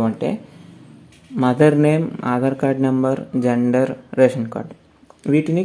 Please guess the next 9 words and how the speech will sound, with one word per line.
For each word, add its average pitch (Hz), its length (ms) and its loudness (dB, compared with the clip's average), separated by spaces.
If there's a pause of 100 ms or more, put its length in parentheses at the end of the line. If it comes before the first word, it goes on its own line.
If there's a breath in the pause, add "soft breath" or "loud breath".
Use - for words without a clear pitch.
category 127 480 2
two 156 80 2 (100)
కరెక్షన్స్ 120 520 -4
అంటారు. 113 300 -6 (540 soft breath)
category 131 400 2
one 156 100 -2 (100)
కరెక్షన్స్ 151 480 -2
అంటే 131 200 -2 (640 loud breath)
క్యాండిడేట్ 147 520 2